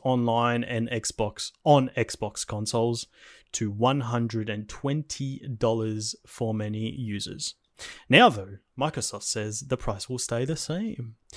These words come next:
Beyond that, Microsoft has decided to bring Xbox Live in line with Sony and Nintendo's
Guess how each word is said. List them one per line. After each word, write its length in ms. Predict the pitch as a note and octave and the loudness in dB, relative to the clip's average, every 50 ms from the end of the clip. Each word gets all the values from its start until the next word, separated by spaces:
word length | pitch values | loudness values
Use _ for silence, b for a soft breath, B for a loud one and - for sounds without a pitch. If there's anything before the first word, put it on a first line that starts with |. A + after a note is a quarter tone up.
| B B B B B B B | B B B B B B B
Beyond 320 | A#2 A#2 C3+ E3 F3 D#3+ | 2 4 4 4 4 6
that, 240 | C3 G#2+ A2 A2 - | 6 4 4 4 2
Microsoft 480 | - B2+ C#3 C#3+ C#3 C#3+ - - B2 - | 2 2 4 4 4 2 2 2 2 2
has 140 | A#2+ A2 A2+ | 2 0 2
decided 380 | A2+ - - A#2 A2+ A2 G#2+ - | 2 2 4 4 4 2 0 -2
to 100 | - A2+ | -6 -2
bring 320 | A2 A#2 A2+ G#2+ G#2+ A2+ | -2 0 0 0 0 0
Xbox 420 | A#2+ A#2+ - - C#3 B2+ - - | -2 -2 0 2 2 2 2 4
Live 260 | - B2 A#2 A#2+ A#2 - | 4 6 6 6 4 2
in 340 | - D#3+ D#3 D#3 C#3 B2+ A#2+ | 0 0 2 2 2 2 4
line 540 | A#2+ B2 C3+ D3 D3+ C3 A2+ A2 A2 A#2+ B2 | 4 4 4 4 2 2 0 0 -2 -2 -2
with 240 | C3 B2 A#2 A2+ A2 | -2 0 0 2 2
Sony 360 | - - B2+ A#2 A#2 A2+ G#2+ | 2 2 2 2 2 0 0
and 100 | G#2 G#2+ | -2 -2
Nintendo's 760 | A2 G#2 G#2 - A#2 A#2 A#2 A2+ G#2+ G#2 G#2 G2+ G2+ G#2 - | -4 -4 -4 -2 0 0 0 0 0 -2 -2 -4 -6 -8 -10